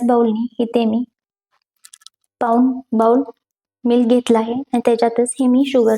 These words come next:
टाकणार आहे, दोन ते तीन स्पून. आता ही थोडी मेल्ट करून घ्यायची. आता थोडंसं मीठ घालून घ्यायचं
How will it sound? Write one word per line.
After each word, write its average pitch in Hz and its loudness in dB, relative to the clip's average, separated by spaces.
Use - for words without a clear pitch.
टाकणार 220 0
आहे, 220 -6
दोन 220 0
ते 220 0
तीन 226 -4
स्पून. 240 -4
आता 233 -2
ही 247 -2
थोडी 254 2
मेल्ट 233 2
करून 214 0
घ्यायची. 220 -2
आता 240 0
थोडंसं 254 0
मीठ 233 -2
घालून 240 -2
घ्यायचं 226 -2